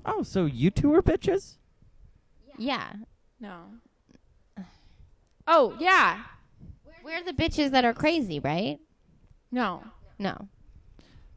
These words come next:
Speaker 2: You know who's crazy?
Speaker 1: <laughs> Who?
Speaker 2: That lady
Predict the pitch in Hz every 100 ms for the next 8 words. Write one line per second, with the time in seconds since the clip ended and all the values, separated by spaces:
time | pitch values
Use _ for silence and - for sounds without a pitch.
0 | - 339 415 330 427 587 571 679 - -
1 | - 269 208 226 240 - 370 440 427 -
2 | - - - - 277 285 285 - 240 233
3 | 262 285 311